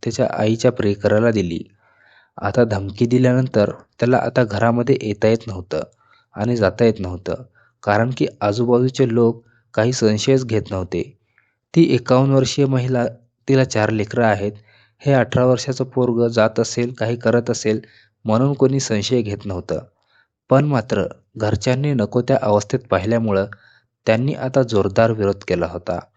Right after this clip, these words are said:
आता या तरुणाला त्या महिलेच्या घरी जाता येत नव्हतं. पण मात्र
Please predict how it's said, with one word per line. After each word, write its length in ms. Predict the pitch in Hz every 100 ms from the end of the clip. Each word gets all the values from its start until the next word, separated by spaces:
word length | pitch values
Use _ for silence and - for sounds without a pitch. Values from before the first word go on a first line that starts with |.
| _ _ _ _ _ _
आता 200 | 113 110
या 160 | 127 143
तरुणाला 580 | 139 120 135 127 110 107 - -
त्या 100 | 127
महिलेच्या 480 | 123 110 117 120 127
घरी 240 | 104 123
जाता 280 | 123 95 -
येत 160 | 110 110
नव्हतं. 360 | 95 95 87 87 _ _ _ _ _ _
पण 120 | 135 143
मात्र 340 | 135 127